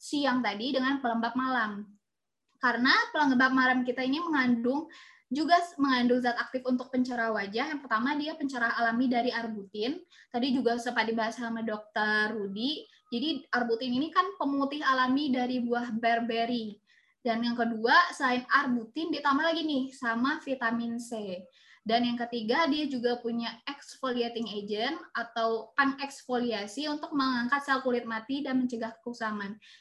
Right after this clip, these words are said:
Jadi udah, sudah dia mencerahkan, dia juga sekaligus mengangkat sel kulit mati kita sehingga bisa, eh, kulit menjadi lebih cerah, udah nggak kusam lagi.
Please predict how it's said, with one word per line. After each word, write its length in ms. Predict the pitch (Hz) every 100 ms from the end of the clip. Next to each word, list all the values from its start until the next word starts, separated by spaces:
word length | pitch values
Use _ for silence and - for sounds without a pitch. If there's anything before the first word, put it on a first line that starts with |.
| -
Jadi 240 | 233 302
udah, 320 | 294 247 247 - - _ _
sudah 480 | _ - 262 240 240 226
dia 240 | 247 240
mencerahkan, 920 | 247 269 269 285 233 220 - - 247 349 415 - _ _
dia 180 | 240 302
juga 240 | 320 294 294
sekaligus 560 | 294 254 240 240 -
mengangkat 560 | 302 294 - 330 359 349
sel 320 | 311 285 269
kulit 240 | 247 247 247
mati 240 | 233 233
kita 400 | 214 208 285 339
sehingga 560 | - 247 220 214 262 359 - - _ -
bisa, 320 | 247 247 311 311 - -
eh, 180 | 247 240
kulit 160 | 247 269
menjadi 480 | 277 247 240 240 233
lebih 160 | 233
cerah, 560 | - 220 233 247 247 247 - - _
udah 160 | 240 240
nggak 240 | 240 233
kusam 400 | 262 247 254 254
lagi. 640 | 233 220 220 254 262 262